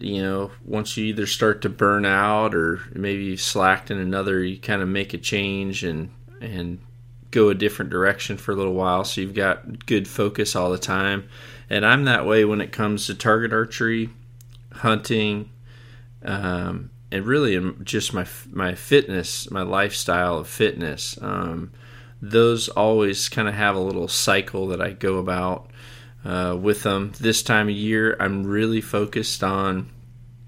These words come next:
my physical training and just getting in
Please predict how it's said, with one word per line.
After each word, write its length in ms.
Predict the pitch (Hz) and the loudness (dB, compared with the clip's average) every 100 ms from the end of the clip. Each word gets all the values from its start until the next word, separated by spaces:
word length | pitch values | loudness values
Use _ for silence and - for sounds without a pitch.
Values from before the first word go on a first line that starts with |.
| - - - - | -20 -20 -20 -6
my 380 | 107 101 95 92 | 0 2 2 -2
physical 560 | - 131 123 131 143 | 2 4 4 2 -2
training 640 | 131 151 139 139 139 139 127 - | 0 2 2 2 2 0 -4 -6
and 560 | 110 107 104 104 101 - - - - - - | -2 0 0 0 -2 -8 -16 -20 -20 -20 -8
just 500 | - 110 - - - | 0 0 0 -4 -8
getting 400 | - 127 117 113 | 4 6 6 4
in 460 | 113 113 110 107 | 4 2 0 -2